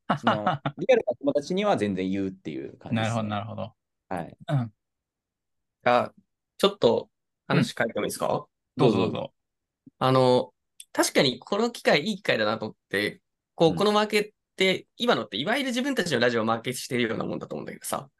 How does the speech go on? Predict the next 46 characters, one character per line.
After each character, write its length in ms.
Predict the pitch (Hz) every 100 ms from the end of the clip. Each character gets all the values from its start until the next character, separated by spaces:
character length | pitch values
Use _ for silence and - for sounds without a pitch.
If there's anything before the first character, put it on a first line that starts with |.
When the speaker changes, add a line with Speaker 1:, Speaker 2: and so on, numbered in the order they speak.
| _ -
Speaker 2:
そ 100 | 113
う 40 |
だ 100 | 78
ね。 180 | 110 104 -
Speaker 1:
う 40 |
ん、 20 |
う 40 | 104
ん、 20 |
う 20 |
ん、 100 | -
う 20 |
ん。 20 | 220
Speaker 3:
だ 60 | 208
か 60 |
ら、 60 | 143
こ 140 | 214
の 80 | 247
機 80 | -
会 140 | 220
に 60 | 139
せ 120 | 143
っ 40 |
か 120 | 143 190
く 80 |
だ 100 | 214
か 100 | -
ら、 140 | 110 110
ネ 260 | 170 269
ー 60 | 294
ミ 120 | 294
ン 60 | 294
グ 120 | 285
ラ 200 | 285 294
ジ 120 | 262
オ 100 | 160
と 160 | 131 110
仮 160 | - 156
説 200 | 156 165
ラ 80 |
ジ 80 | 143
オ、 60 | 110
そ 120 | -
れ 120 | 202
ぞ 100 | 220
れ 160 | 220 214
の、 300 | 214 131